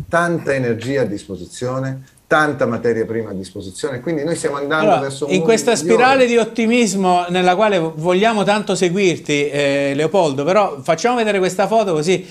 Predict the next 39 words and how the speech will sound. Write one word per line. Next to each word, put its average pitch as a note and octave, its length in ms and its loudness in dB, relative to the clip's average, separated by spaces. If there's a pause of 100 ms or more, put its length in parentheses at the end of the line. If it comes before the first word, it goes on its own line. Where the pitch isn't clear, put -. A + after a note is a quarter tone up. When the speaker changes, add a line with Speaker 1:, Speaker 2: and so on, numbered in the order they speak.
(180)
Speaker 2:
poi G3 280 2
ci - 120 -4
salutiamo E3+ 520 2
anche F3+ 320 0
con E3 280 -2
Roberto, E3 520 -2
Speaker 1:
Sì. E3 80 6
Speaker 2:
eh, D3 320 0
Zuccolini, E3 500 -2
Speaker 1:
Questo, F3 500 2 (440)
Speaker 2:
che F3 240 -2
tu, B3+ 140 0
che - 200 -2
Speaker 1:
questo F3+ 320 2
Speaker 2:
ti D#3+ 60 6
è - 20 4
Speaker 1:
è - 20 4
Speaker 2:
venuta A3+ 280 4
Speaker 1:
un G#3 60 2
Speaker 2:
in G#3 40 2
mente A#3 160 4
Speaker 1:
Twitter. G#3+ 200 0
Speaker 2:
ascoltando F#3 540 0
le E3 100 2
sue D#3 140 0
parole. C#3 480 -2 (1300)
Speaker 1:
Sì, G#3+ 220 -2
mi F#3 80 -2
è F3+ 60 0
venuto A3 280 2
in G#3+ 100 2
mente F#3+ 300 2
perché C3+ 220 2
l'abbiamo D#3+ 300 2
commentato D#3 500 0
ieri B2+ 680 0
noi A#2+ 320 -4
in A#2 100 -4
televisione, A#2+ 880 -2